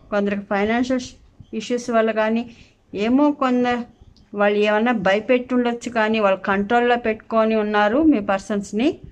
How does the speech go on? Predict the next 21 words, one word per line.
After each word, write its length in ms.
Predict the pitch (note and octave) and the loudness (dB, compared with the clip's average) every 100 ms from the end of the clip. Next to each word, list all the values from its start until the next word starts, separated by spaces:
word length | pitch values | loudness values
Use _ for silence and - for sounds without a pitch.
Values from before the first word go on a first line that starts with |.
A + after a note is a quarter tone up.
| - - _ - G3+ | -20 -20 _ -6 -2
అందుకని 340 | A3+ A#3+ A#3+ G#3+ | 0 0 0 0
అక్కడ 160 | G#3+ F#3+ | 0 0
రాలేక 380 | F#3+ G#3+ A#3 A#3 C4+ A#3+ | 2 2 0 0 0 0
మీ 80 | G#3 F#3+ | -2 -4
దగ్-, 180 | G3 - _ _ - | -8 -12 _ _ -18
అక్కడ 160 | - G3 G3 | -6 -2 2
ఉండలేకున్నారు, 680 | A#3+ C4+ C4+ C4+ C4+ D4 E4 | 2 2 2 2 4 4 4
మీ 60 | C#4 A3 | 2 0
దగ్గరికి 260 | A3+ A3 G3+ | 0 2 2
రాలేకున్నారు, 720 | G3+ G#3+ G#3 G3+ G3+ G3+ C4+ F4 - - _ - G#3 | 2 0 -2 0 2 2 2 -4 -12 -20 _ -6 0
మౌనంగా 460 | A3 A3+ A3+ B3+ G4+ - - _ - G3 | 2 2 2 0 -2 -8 -20 _ -10 0
బాధపడుతూ 500 | G3 G3+ G3+ F3+ F#3+ F3+ | 0 0 -4 -6 -2 -2
ఉన్నారు, 300 | F3+ F3 F3+ - _ _ - G3+ | 0 0 -4 -12 _ _ -2 0
ఆలోచిస్తూ 520 | A3 A3+ B3 A#3+ - B3 | 2 0 -4 -8 -4 -2
ఉన్నారు 220 | A3+ A3 G#3+ | 2 0 0
మీ 60 | G#3 G3+ | -2 -2
persons 400 | F#3+ - G#3 G3+ - _ - G#3 | -4 -2 -4 -4 -12 _ -6 -4
ఏం 80 | G#3+ G#3 | -2 -4
చేయాలా 400 | G#3 G3 F#3+ F#3 F3+ | -2 0 0 0 0
అని. 140 | F3 - _ _ - _ _ - _ _ _ _ _ _ _ _ _ - _ _ _ _ - | -2 -4 _ _ -20 _ _ -20 _ _ _ _ _ _ _ _ _ -20 _ _ _ _ -10
ఇదండి 320 | G3+ A3 A3+ | -2 2 2